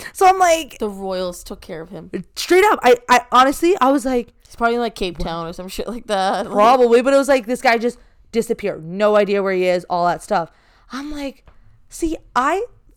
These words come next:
Speaker 1: thought, like, I was, "Okay, red hair," like, wha-, at the time, didn't care. But now this interview, people are actually, like, putting it together. I'm like, <gasps> "This makes sense. Like,
Speaker 2: The
Speaker 1: this
Speaker 2: internet's
Speaker 1: is
Speaker 2: whack,
Speaker 1: true.
Speaker 2: dude.
Speaker 1: This is true. Like, I don't know."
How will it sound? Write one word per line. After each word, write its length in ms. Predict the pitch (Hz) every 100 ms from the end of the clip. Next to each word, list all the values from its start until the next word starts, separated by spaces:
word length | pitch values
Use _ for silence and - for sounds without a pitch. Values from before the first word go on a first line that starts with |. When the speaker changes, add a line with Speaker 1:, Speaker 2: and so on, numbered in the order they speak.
| _
Speaker 1:
thought, 460 | 294 285 196 220 - -
like, 140 | 220
I 40 | 226
was, 120 | 220
"Okay, 240 | 220 226
red 160 | 196 202
hair," 240 | 196 208
like, 140 | 196 190
wha-, 80 | - - _ _ -
at 160 | 220
the 60 | 220
time, 460 | - 233 226 202 185 -
didn't 200 | 175 175
care. 200 | 185 165 - _ _ -
But 100 | 226
now 200 | 254 294
this 160 | 285
interview, 320 | - 247 220 240
people 240 | 233 240
are 40 | 240
actually, 340 | 196 208 240
like, 120 | 202 -
putting 300 | 202 196 208
it 100 | 202
together. 220 | 180 180
I'm 60 | 202
like, 140 | 185 _ - -
<gasps> 280 | - _ -
"This 180 | - 180
makes 260 | 165 -
sense. 600 | - 240 247 247 247 233
Like, 80 | 208
Speaker 2:
The 60 | 220
Speaker 1:
this 60 | 208
Speaker 2:
internet's 220 | 208 196
Speaker 1:
is 40 |
Speaker 2:
whack, 200 | 185 175
Speaker 1:
true. 80 | 254
Speaker 2:
dude. 240 | 175 175 - _ _
Speaker 1:
This 200 | 220 196
is 160 | 208 -
true. 500 | - 277 269 269 269
Like, 240 | 233 202 -
I 120 | 185
don't 160 | 175
know." 380 | 214 285 269 269